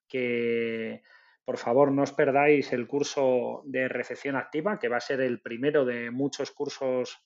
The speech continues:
que vamos a hacer relacionados con la, pues, con esta parte más comercial del, del taller. Y, y nada, pues que, eh, Sergi, ¿cómo t-, eh, si alguien quiere contactar contigo, buscarte, encontrarte,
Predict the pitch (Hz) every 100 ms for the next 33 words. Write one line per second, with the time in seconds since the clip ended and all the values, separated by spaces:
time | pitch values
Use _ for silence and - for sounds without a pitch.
0 | _ 123 127 131 113 131 127 123 120 120
1 | 127 135 - 127 117 110 104 101 _ -
2 | - - - _ 123 - 131 135 147 147
3 | 135 131 131 - - 127 123 113 131 131
4 | 123 120 113 120 120 123 120 120 131 175
5 | 196 _ _ _ _ _ - 139 135 127
6 | 123 120 120 120 120 117 117 110 107 104
7 | 147 _ _ _ _ _ - - 147 127
8 | 139 151 135 - 123 120 120 120 127 127
9 | 120 139 143 139 135 143 156 - 151 139
10 | 139 - 143 143 160 165 160 170 143 131
11 | - 147 151 131 147 139 117 113 - 147
12 | 147 123 117 120 117 139 147 143 131 117
13 | 117 -